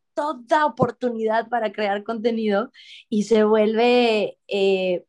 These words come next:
se vuelve que llevas el trabajo también a la parte donde estás conviviendo en tu tres D, o sea, te llevas, te llevas la Matrix digital a donde quiera que vayas.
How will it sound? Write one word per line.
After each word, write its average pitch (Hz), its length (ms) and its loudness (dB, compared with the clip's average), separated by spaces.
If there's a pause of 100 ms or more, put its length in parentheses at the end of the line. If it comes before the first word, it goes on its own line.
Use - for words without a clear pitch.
se 202 160 -4
vuelve 233 280 0
que 254 140 0
llevas 220 280 2
el 185 140 -4
trabajo 185 360 -2
también 180 340 -6
a 226 40 -2
la 175 160 -2
parte - 320 -4
donde 170 300 -4
estás 147 320 -6
conviviendo 180 520 2
en 196 220 2
tu - 100 -14
tres 170 260 2
D, 226 300 4
o 143 80 -6
sea, 156 360 0 (220)
te 190 180 0
llevas, 233 840 -2
te 196 200 -2
llevas 220 380 -2
la 180 120 -2
Matrix 190 440 -8
digital 165 680 -2
a 160 100 2
donde 165 300 0
quiera 415 340 0
que 190 140 -2
vayas. 339 560 0